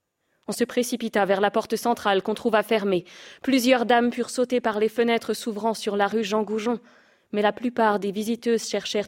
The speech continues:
une issue pour fuir par les portes latérales. Et ce fut alors une poussée désordonnée,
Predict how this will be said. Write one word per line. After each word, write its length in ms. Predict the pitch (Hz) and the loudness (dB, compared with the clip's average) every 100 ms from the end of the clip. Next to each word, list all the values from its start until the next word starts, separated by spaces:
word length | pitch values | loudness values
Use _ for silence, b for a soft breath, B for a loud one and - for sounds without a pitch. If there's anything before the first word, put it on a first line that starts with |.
| - | -4
une 100 | 220 | -4
issue 280 | 220 226 202 | -4 -6 -6
pour 200 | 202 - | -8 -8
fuir 300 | 220 196 - | -6 -6 -6
par 140 | 190 | -4
les 80 | 196 | -2
portes 280 | 208 202 202 | -2 -2 -2
latérales. 680 | 190 185 175 160 160 165 _ _ _ _ _ _ - | -2 -2 -4 -4 -8 -10 _ _ _ _ _ _ -12
Et 60 | 196 | -4
ce 100 | 208 | -4
fut 200 | 208 208 | 0 4
alors 260 | 202 196 | 4 4
une 160 | 196 190 | 0 -2
poussée 340 | 214 - 208 | -6 -4 -2
désordonnée, 680 | 202 190 190 185 180 175 | 0 0 -2 -2 -4 -4